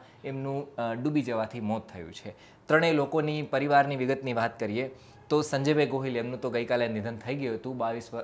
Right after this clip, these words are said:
બત્રીસ વર્ષના એ વ્યક્તિ છે અને એમને બે સંતાનો પણ છે, એટલે કે બે સંતાનોએ પોતાના પિતાને ગુમાવી દીધા છે.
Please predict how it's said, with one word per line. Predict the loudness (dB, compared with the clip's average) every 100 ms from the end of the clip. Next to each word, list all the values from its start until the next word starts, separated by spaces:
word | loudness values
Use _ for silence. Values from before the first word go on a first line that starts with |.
| -6
બત્રીસ | -6 -4 -6 -4
વર્ષના | -6 -4 -2
એ | -2
વ્યક્તિ | -2 0 -2
છે | -2 -10
અને | -14 -16 -8 -4
એમને | -2 -2
બે | -2 -2
સંતાનો | -2 -6 -2 -2 -2
પણ | -6 -10
છે, | -12 -18 -20 -14 -6
એટલે | -4 -2
કે | -2
બે | -2
સંતાનોએ | -4 -6 -2 -2 0 -4
પોતાના | -6 -6 -6 -6
પિતાને | -8 -10 -6 -6 -6
ગુમાવી | -6 -6 -6
દીધા | -8 -10 -12
છે. | -16 -20